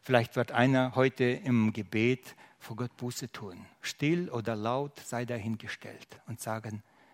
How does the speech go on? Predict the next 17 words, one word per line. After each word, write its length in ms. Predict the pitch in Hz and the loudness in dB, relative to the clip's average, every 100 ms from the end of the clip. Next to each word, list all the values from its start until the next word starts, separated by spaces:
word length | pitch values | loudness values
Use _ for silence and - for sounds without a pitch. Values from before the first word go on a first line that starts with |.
| _ 127 | _ -4
"Lieber 180 | 120 | -4
Vater, 320 | 120 143 - 120 | -2 -2 -2 -4
ich 160 | - | -4
habe 180 | 135 120 | -4 -4
erkannt, 360 | 123 131 127 - | -4 -2 -2 -2
da 120 | 135 | -8
ist 420 | 147 156 143 - | -6 -8 -8 -8
eine, 200 | 123 120 | -2 -2
da 240 | 110 110 - - | -2 -8 -8 -2
eine 360 | 117 120 113 | 2 2 0
Sache 440 | 107 123 - 107 - | -4 -8 -6 -8 -6
oder 240 | 110 101 | -6 -2
mehrere, 600 | 110 123 127 98 101 98 - - - - - | 0 0 -2 -6 -8 -14 -20 -20 -20 -12 -4
wo 80 | |
ich 160 | 131 - | -4 -2
Unfrieden 560 | 143 135 123 117 110 - | -2 -2 -4 -4 -4 -6
habe, 300 | 104 117 | -10 -12